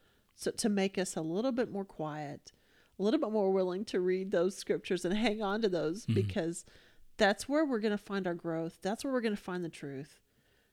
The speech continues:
Speaker 1: And sometimes it has to get a little hard for us to, to hang on to those.
Speaker 2: Yeah.
Speaker 1: So I wanna encourage you, if you're going through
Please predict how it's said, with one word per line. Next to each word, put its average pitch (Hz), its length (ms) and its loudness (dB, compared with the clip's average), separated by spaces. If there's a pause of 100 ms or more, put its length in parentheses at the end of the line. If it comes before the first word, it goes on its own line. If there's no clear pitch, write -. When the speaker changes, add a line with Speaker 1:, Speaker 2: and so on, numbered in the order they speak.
(240)
Speaker 1:
And 180 280 -2
sometimes 285 580 -2 (280)
it - 240 -2
has 220 200 -2
to 240 80 -2
get 202 140 2
a 170 40 -2
little 208 220 0
hard 220 420 -2 (180)
for 185 120 -4
us 185 160 -4
to, 185 140 -4 (140)
to 185 100 -4
hang 185 220 -4
on 233 160 -8
to 220 60 -6
those. - 420 -14 (260)
Speaker 2:
Yeah. 95 280 -4
Speaker 1:
So - 180 -4
I 185 40 0
wanna 240 180 -2
encourage 214 400 2
you, 190 80 6
if 180 120 0
you're 254 160 0
going 151 260 -2
through 156 280 -4